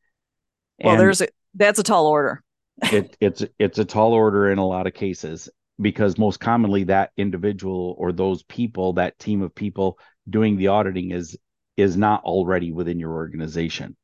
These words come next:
Speaker 2: or they'd
Speaker 1: Yeah.
Speaker 2: be working in that process. However, risk mitigation is the number one piece,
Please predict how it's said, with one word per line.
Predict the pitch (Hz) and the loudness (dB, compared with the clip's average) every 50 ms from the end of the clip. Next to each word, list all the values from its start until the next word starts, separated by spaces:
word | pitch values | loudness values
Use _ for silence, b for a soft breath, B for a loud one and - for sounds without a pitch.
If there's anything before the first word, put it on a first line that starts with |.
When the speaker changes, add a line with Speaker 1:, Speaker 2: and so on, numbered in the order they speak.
| _ _ _ - | _ _ _ 0
Speaker 2:
or | 95 98 | 2 2
they'd | 90 90 90 | 4 4 2
Speaker 1:
Yeah. | 82 | 2
Speaker 2:
be | 82 90 | 0 -2
working | 90 87 101 92 - - 95 92 | 0 0 0 -2 -2 -2 -2 -2
in | 87 85 | 0 -2
that | 85 85 82 - | -2 -2 -4 -4
process. | - - 98 95 92 - - 80 71 - - - B B B B B B B B | -2 0 2 2 2 0 -4 -8 -10 -10 -12 -16 B B B B B B B B
However, | - 104 107 113 110 110 107 | 0 2 4 4 6 6 4
risk | 101 90 85 98 104 - - - | 4 4 2 0 0 0 -2 -2
mitigation | 110 107 104 101 92 110 120 135 131 - - 104 98 | 0 0 0 2 2 2 2 2 2 0 -2 -2 -2
is | 95 95 92 85 | -2 -4 -4 -2
the | 98 104 | -2 -2
number | 98 98 98 101 101 104 104 104 110 107 | 0 0 0 0 -2 0 0 2 2 0
one | 101 101 98 98 98 101 101 95 | 0 -2 -4 -4 -4 -4 -4 -6
piece, | - - - 117 127 131 117 87 - - - - | -8 -10 -8 -6 -6 -4 -6 -6 -10 -16 -20 -20